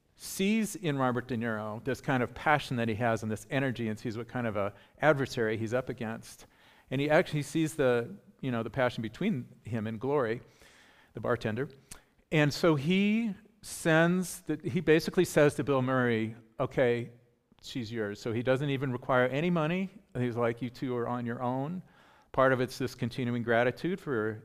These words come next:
him having saved Bill Murray's life. And part of it is he can just see what's going on here with this energy, this life force, this strength, this power that's coming through Robert De Niro, this sheepish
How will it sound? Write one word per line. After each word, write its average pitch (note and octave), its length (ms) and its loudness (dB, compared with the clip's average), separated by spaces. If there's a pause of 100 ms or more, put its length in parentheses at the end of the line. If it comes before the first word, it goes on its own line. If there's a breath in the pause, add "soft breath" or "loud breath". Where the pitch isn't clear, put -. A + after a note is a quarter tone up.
him A#2+ 180 -4
having A2+ 320 -2
saved A#2 440 -4 (100)
Bill A#2+ 100 -4
Murray's A2+ 320 -4
life. E3 340 2 (500 loud breath)
And C#3+ 160 -4
part G#3 200 4
of A#3 60 6
it G3+ 100 6
is D#3 140 4
he D#3+ 100 2
can D#3+ 140 -2
just C#3+ 280 -4
see F#3+ 260 0
what's C3+ 340 2
going C3 260 -2
on C3 220 -2
here A#2 140 -2
with G#2+ 140 -6
this A#2 260 -10
energy, B2+ 400 -6
this A#2 180 -10
life A#2 220 -4
force, A#2 420 -6
this - 160 -14
strength, - 540 -6
this A2+ 100 -16
power C3 400 2
that's G#2 160 -8
coming A#2 240 -6
through B2 220 -6
Robert A2+ 280 -2
De B2 120 -8
Niro, B2 280 0
this A2 280 -6
sheepish - 560 -8